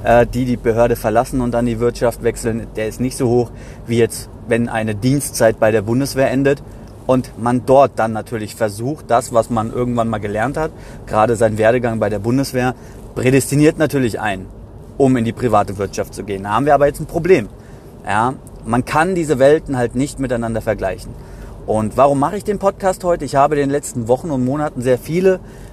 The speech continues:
Gespräche geführt und ich kenne natürlich auch sehr viele, die damals mit mir die Bundeswehr verlassen haben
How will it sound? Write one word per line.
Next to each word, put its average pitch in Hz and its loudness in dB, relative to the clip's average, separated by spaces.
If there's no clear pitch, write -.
Gespräche 147 0
geführt 151 2
und 120 -2
ich - -8
kenne 185 0
natürlich 165 -4
auch 135 -4
sehr 143 0
viele, 139 -4
die 117 2
damals 143 2
mit 120 -6
mir 156 2
die 196 -2
Bundeswehr 170 -2
verlassen 143 -4
haben 127 -2